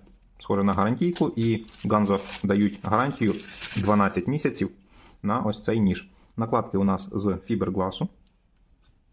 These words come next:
Відкривається ніж за шпиньок. Матеріал клинка — нержавійка чотириста сорокова, е, загартована до п'ятдесяти шести одиниць по Роквелу. Замок — лайнер лок. Під накладками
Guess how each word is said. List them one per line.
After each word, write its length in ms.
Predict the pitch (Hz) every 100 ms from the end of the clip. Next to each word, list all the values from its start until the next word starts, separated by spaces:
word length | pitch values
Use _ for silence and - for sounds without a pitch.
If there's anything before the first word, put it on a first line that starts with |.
| _ _ _ _ - - -
Відкривається 500 | 107 - 113 101 -
ніж 200 | 101 92
за 160 | 87 95
шпиньок. 460 | - 120 98 95 - - - - - - -
Матеріал 360 | 107 120 117 113
клинка — 380 | 104 104 92 -
нержавійка 520 | 107 104 101 95 113
чотириста 400 | 113 123 143 160
сорокова, 520 | 156 165 165 175 175 180 - - _ _
е, 120 | 107 101
загартована 960 | 110 110 107 - - 110 123 151 123
до 120 | 101
п'ятдесяти 500 | - 110 104 98 -
шести 360 | 101 113 - 156 -
одиниць 680 | 110 104 101 107 127 - - _
по 300 | 107 117 117
Роквелу. 580 | 101 98 - 98 98 - - _ _ _ _ _ _
Замок — 400 | 110 110 101 - - -
лайнер 360 | 107 95 95 -
лок. 260 | 123 - - _ _
Під 140 | 113 107
накладками 520 | 110 110 - 95